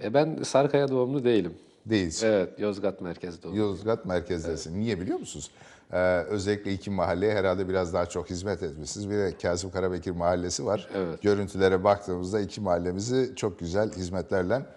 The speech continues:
Speaker 2: e, şenlendirmişsiniz. Ee, peki, e, özellikle, e, mahallelerimiz, dış köylerimiz, e, en çok sizden yol istediklerini söylüyorsunuz.
Speaker 1: Evet.
Speaker 2: İkinci sırada park olacak.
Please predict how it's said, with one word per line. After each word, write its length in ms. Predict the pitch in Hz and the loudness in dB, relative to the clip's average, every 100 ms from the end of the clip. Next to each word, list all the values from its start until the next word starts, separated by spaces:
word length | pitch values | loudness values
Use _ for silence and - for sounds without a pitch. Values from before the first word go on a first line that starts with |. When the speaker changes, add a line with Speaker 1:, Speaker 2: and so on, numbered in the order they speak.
| - _ _ - | -20 _ _ -2
Speaker 2:
e, 140 | 85 | 0
şenlendirmişsiniz. 920 | 87 117 101 98 98 101 95 - 82 - - - - | 2 2 2 2 0 -2 -2 -4 -6 -10 -20 -16 -2
Ee, 380 | 95 95 90 87 - - | 2 4 4 0 -8 -2
peki, 380 | 196 196 82 - - _ _ - | -2 -2 -6 -8 -20 _ _ -10
e, 300 | 95 87 85 78 - | -4 0 0 -4 -4
özellikle, 560 | 123 120 139 110 101 82 | -2 0 -2 2 4 4
e, 520 | 73 90 87 85 82 | 0 -4 -2 -2 -2
mahallelerimiz, 880 | 85 101 120 123 104 80 87 - - 101 | 0 0 2 0 0 0 -4 -8 -10 -8
dış 140 | 104 | -6
köylerimiz, 680 | - 92 80 80 104 135 - 80 | -2 -2 0 -2 -4 -6 -8 -10
e, 580 | 82 82 80 80 78 78 78 - _ _ _ _ _ _ | -8 -4 -2 -2 -2 -4 -6 -16 _ _ _ _ _ _
en 180 | 135 135 | -2 -2
çok 300 | - 113 98 | -2 -2 -2
sizden 420 | - 110 101 113 | -4 -4 0 0
yol 300 | 117 117 98 78 - | 4 6 6 4 -8
istediklerini 680 | 80 - 87 80 - 85 82 | -8 -4 -4 -4 -2 -2 -2
söylüyorsunuz. 640 | 73 78 73 73 - 139 120 | -4 -6 -6 -8 -6 -4 -2
Speaker 1:
Evet. 120 | 107 | 0
Speaker 2:
İkinci 240 | 123 113 | 0 -2
sırada 380 | 104 87 73 67 - | -2 -2 -2 -6 -4
park 280 | - 104 - | 0 0 0
olacak. 420 | 123 120 131 139 | -2 0 -2 -2